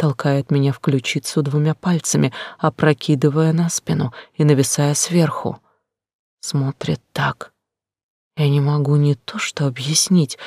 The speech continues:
что именно вижу в его глазах. Я не могу понять, что там кроется за этим расширившимся черным зрачком, который медленно рассматривает меня. Лицо, шею,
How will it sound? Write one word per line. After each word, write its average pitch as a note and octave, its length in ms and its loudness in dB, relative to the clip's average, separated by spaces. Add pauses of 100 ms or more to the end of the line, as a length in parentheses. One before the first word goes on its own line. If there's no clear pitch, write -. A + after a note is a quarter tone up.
(100)
что - 220 4
именно D#3+ 280 8
вижу F3+ 300 6
в C3 40 2
его C#3+ 240 0
глазах. D#3+ 640 0 (380)
Я C#3 140 -2
не C3+ 60 2
могу C#3+ 200 -2
понять, F#3+ 380 0
что - 200 0
там C#3+ 200 -4
кроется - 680 -2 (640)
за D3 200 0
этим C#3+ 500 0 (800)
расширившимся D3 1120 -2
черным C#3 560 0
зрачком, C3+ 560 2
который D3 320 2
медленно C#3+ 560 4 (260)
рассматривает D3+ 840 2
меня. A#2+ 400 -2 (460)
Лицо, C#3+ 560 0 (100)
шею, C#3+ 600 0